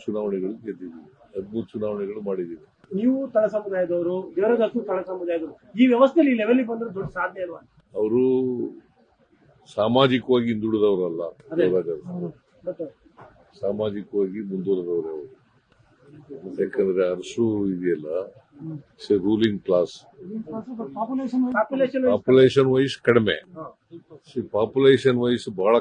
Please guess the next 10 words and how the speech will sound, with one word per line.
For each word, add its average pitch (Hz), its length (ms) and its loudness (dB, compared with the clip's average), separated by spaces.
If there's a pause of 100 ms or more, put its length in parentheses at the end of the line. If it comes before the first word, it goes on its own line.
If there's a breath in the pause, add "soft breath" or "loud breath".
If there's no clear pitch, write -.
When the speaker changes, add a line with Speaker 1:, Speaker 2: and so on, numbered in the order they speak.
Speaker 1:
ಕಡಿಮೆ 110 280 0 (100)
ಇರ್ತಕ್ಕಂಥ 95 500 -8 (1120)
ಪಾಪ್ಯುಲಾರಿಟಿ 123 640 6 (200)
ಬಂದಿದ್ದಂಥ 104 540 0 (480)
ಮುಖ್ಯಮಂತ್ರಿಗಳು. 85 680 -4 (400)
So - 60 -8 (120)
ಅವರು, 143 300 8 (260)
ಆ, - 1300 -12 (400)
ನನಗೂ 135 240 4 (100)
ಅವ್ರಿಗೂ 139 220 8